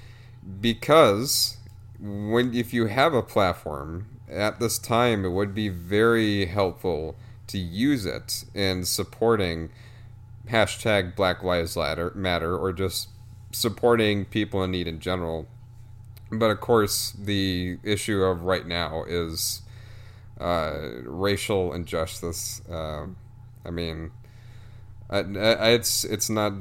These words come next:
to, uh, be of surprise that, uh, you know, right, this country is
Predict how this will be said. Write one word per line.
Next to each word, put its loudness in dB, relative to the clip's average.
to, 2
uh, 2
be 0
of 2
surprise 0
that, -2
uh, -4
you 2
know, 6
right, 6
this 2
country 2
is -2